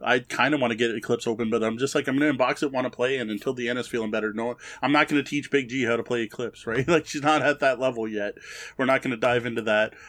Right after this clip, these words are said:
Um, Little D has a video she wants to record. I just haven't figured out a, I,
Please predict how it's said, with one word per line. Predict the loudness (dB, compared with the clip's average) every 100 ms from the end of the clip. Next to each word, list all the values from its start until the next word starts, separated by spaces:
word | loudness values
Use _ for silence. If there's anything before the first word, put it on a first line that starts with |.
| 0
Um, | 2 4 2 0 -4 -4 0
Little | 2 2
D | 2
has | 2 4
a | 0 0
video | -2 0 0 -2
she | -2
wants | -6 -6 -6
to |
record. | -8 -2 0 2
I | 0
just | -2
haven't | -4 -4
figured | -4 -2 0
out | 0 0
a, | -2 -8 -20
I, | -16